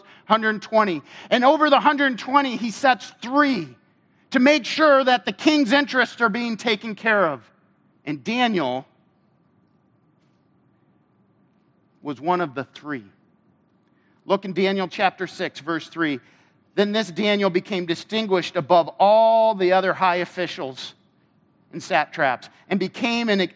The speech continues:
excellent, or because of an excellent spirit was in him. And the king planned to set him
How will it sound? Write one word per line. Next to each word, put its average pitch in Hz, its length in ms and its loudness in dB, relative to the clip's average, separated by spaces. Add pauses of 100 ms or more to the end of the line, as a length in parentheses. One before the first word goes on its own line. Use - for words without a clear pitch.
(120)
excellent, 208 600 -2
or 185 80 2
because 233 380 2
of 196 140 2
an 175 120 0
excellent 175 420 -4
spirit 160 360 -2
was 139 160 -10
in 147 180 -6
him. 120 280 -14 (360)
And 185 100 -4
the 156 60 -4
king 240 340 -4
planned 196 460 0
to 156 80 -6
set 226 340 -2
him 226 280 -2